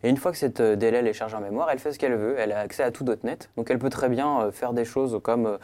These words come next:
s'abonner aux changements sur, du système de fichiers, et puis à chaque fois qu'on va voir qu'il y a un nouveau fichier qui est ajouté à un dossier ou à l'autre, on va être capable d'envoyer un message à notre application Win R T.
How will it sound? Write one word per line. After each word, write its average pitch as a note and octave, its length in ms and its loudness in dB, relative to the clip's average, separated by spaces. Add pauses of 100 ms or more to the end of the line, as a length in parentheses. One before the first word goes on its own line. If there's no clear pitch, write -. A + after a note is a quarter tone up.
(160)
s'abonner A#2 400 2
aux B2+ 80 0
changements A2+ 320 -4
sur, A#2 180 -8
du G#2+ 140 -2
système G#2+ 260 -6
de G#2 100 -4
fichiers, C#3 440 -6 (260)
et A#2 80 -2
puis A#2 160 -2
à A#2+ 60 2
chaque A#2+ 200 -4
fois D#3 220 2
qu'on C3 160 0
va A2 240 2
voir A#2 240 0
qu'il - 60 -12
y A2+ 40 -2
a A2+ 40 0
un A2+ 40 0
nouveau A2+ 140 0
fichier A#2+ 260 -6
qui A2 100 -4
est - 20 2
ajouté A2 360 -2
à G#2 100 -8
un G2+ 60 -12
dossier G2+ 300 -4
ou G2 120 -4
à G2 40 -6
l'autre, D3 240 -4 (400)
on A#2 60 2
va A#2 80 6
être A#2+ 80 0
capable E3 320 0
d'envoyer D3 320 2
un D3 80 2
message C#3 320 0
à B2+ 80 2
notre A2+ 140 2
application A2+ 420 -4
Win G#2+ 120 0
R G#2+ 120 -6
T. B3+ 180 0